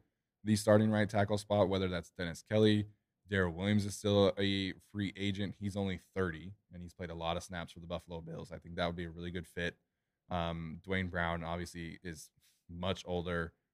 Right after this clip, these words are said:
Riley Reiff is much older, potentially retiring from what we heard online. Um, another option, potentially Brandon Shell from the Seahawks.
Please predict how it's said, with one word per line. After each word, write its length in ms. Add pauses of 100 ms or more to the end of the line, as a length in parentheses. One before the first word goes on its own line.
(100)
Riley 240
Reiff 220
is 120
much 240
older, 240
potentially 460
retiring 560
from 160
what 100
we 180
heard 320 (420)
online. 960
Um, 480
another 300
option, 300
potentially 480
Brandon 480
Shell 420
from 160
the 60
Seahawks. 640